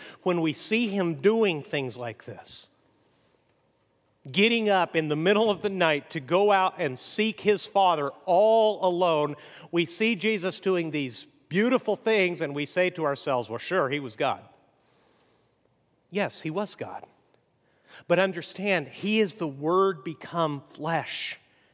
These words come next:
He's a real man. And he, at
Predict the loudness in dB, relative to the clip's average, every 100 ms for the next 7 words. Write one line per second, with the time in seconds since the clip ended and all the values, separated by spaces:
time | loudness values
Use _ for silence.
0 | _ _ _ _ _ _ _ _ 2 2
1 | 2 0 2 2 4 2 2 0 0 -4
2 | -6 -14 _ _ _ _ _ -20 -4 0
3 | 0 0 0 2 2 0 -2